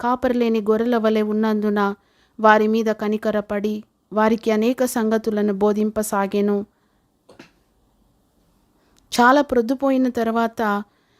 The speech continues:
ఆయన శిష్యులు ఆయన యొద్దకు వచ్చి, "ఇది అరణ్య ప్రదేశము, ఇప్పుడు చాలా ప్రొద్దుపోయినది. చుట్టుపట్ల ప్రదేశములకును గ్రామములకును వారు వెళ్ళి, భోజనమునకేమైనను కొనుక్కొనుటకు వారిని పంపివేయుమని" చెప్పిరి.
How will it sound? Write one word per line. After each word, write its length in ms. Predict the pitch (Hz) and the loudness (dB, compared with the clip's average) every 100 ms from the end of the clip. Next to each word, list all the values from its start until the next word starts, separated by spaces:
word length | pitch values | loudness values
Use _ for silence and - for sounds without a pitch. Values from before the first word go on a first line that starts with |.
| _ - | _ 2
ఆయన 260 | 220 233 233 | 4 4 2
శిష్యులు 400 | 226 233 - 262 | -2 -4 -2 0
ఆయన 220 | 226 220 | 0 -2
యొద్దకు 420 | 214 202 214 214 | -4 -4 -6 -4
వచ్చి, 420 | 208 208 - 254 262 _ - | -4 -6 -6 -6 -8 _ -6
"ఇది 180 | 220 233 | 0 4
అరణ్య 320 | 214 233 285 | 4 2 0
ప్రదేశము, 720 | 269 220 214 - 220 208 208 208 _ _ _ - | 0 -2 -2 -2 -4 -4 -4 -8 _ _ _ -10
ఇప్పుడు 220 | 247 - 240 | -6 0 0
చాలా 380 | - 226 247 | 2 2 2
ప్రొద్దుపోయినది. 1040 | 269 233 220 247 - 226 214 214 202 202 214 _ - | 2 0 0 -2 -2 -2 -2 -2 -2 -6 -8 _ -12
చుట్టుపట్ల 540 | 233 220 240 240 220 214 | -10 -6 -4 -4 -2 -4
ప్రదేశములకును 1080 | 214 208 214 - 214 214 202 202 202 202 - _ _ _ - | -4 -4 -4 -2 -2 -2 -4 -4 -4 -4 -6 _ _ _ -6
గ్రామములకును 920 | 220 233 262 294 302 277 247 226 220 | 2 4 4 2 2 0 -2 -4 -2
వారు 240 | 214 208 208 | 0 -2 -2
వెళ్ళి, 500 | 208 208 208 208 202 _ - | -4 -4 -6 -6 -12 _ -2
భోజనమునకేమైనను 1400 | 220 240 262 262 247 240 226 214 214 214 208 208 202 202 _ - - - - | 2 4 2 2 0 -2 -4 -6 -4 -4 -4 -2 -4 -6 _ -20 -20 -14 0
కొనుక్కొనుటకు 760 | 240 262 240 226 214 214 214 | 0 2 0 -2 -2 -4 -4
వారిని 420 | 214 208 202 208 208 | -2 0 0 -2 -2
పంపివేయుమని" 1000 | 208 208 208 240 220 214 208 202 226 240 | -4 -4 -2 0 2 2 0 0 -2 -2
చెప్పిరి. 460 | 220 - 208 202 | -4 -4 -6 -6